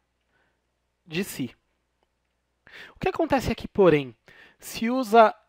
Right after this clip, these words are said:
eu fico fora de si, em vez de eu fico fora de mim, pra reforçar esse efeito de que é alguém sofrendo de uma doença mental e que, portanto, está fora do seu juízo, tão fora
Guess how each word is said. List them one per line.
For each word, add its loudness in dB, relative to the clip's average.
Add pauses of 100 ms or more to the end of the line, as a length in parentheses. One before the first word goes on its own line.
(440)
eu 6
fico -6
fora 0
de -10
si, -6 (160)
em -2
vez -2
de -8
eu -6
fico -14
fora -6
de -12
mim, -10 (400)
pra 4
reforçar 0 (920)
esse -6
efeito -2 (320)
de -6
que -8
é 0
alguém -2 (200)
sofrendo -4 (300)
de -14
uma -6
doença -8
mental -4 (420)
e -6
que, -6
portanto, -2
está -2
fora 4
do -16
seu -2
juízo, -2
tão 0
fora 0